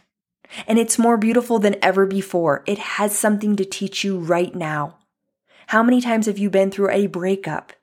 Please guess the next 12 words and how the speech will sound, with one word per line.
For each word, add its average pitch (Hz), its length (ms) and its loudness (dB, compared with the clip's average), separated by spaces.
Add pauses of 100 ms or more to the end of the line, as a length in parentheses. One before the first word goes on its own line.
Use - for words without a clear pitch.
(680)
And 202 140 4
in 208 80 4
the 196 80 4
moment, 196 500 2
it 196 180 -8
feels 190 240 0
like 196 140 -2
a 185 40 -2
shitstorm, 170 680 -6 (300)
but - 240 -12 (100)
you 196 160 -2
have 208 280 -4